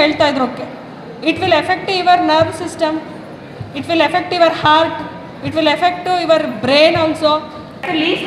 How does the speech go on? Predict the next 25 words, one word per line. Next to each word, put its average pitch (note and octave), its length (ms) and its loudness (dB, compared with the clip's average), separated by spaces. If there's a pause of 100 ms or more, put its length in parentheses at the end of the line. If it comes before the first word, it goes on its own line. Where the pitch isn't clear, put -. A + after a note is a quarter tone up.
of F4+ 120 2
drugs E4+ 280 2
ನಾನು D#4+ 340 -2
ಹೇಳ್ತಾ E4 340 0
ಹೋಗಲ್ಲ, D4+ 280 -2 (220)
but C#4+ 220 -2
ಅವ್ರು C4+ 120 0 (120)
ಏನು F4+ 180 0 (300)
ಮಾದಕ D#4+ 300 0 (100)
ವಸ್ತುಗಳಂತ F4+ 600 0 (120)
ಲಿಸ್ಟ್ F4 260 -2
ಔಟ್ F4+ 200 -4
ಮಾಡಿದ್ದಾರೆ, C#4 420 0 (1040)
ಅದನ್ನ F4 220 0 (120)
ನೀವು F4+ 240 0 (840)
over F#4+ 280 6
the F#4+ 160 4
period F4 360 2
ಕನ್ಸ್ಯೂಮ್ D#4+ 380 -2
ಮಾಡ್ತಾ D#4+ 300 0
ಹೋದ್ರೆ D4 260 0 (220)
ನಿಮ್ಮ D#4 160 0 (160)
ಹೆಲ್ತ್ F4 440 -2 (560)
ತುಂಬಾನೇ E4 400 0
ಅಪ್ಸೆಟ್ D4 400 -2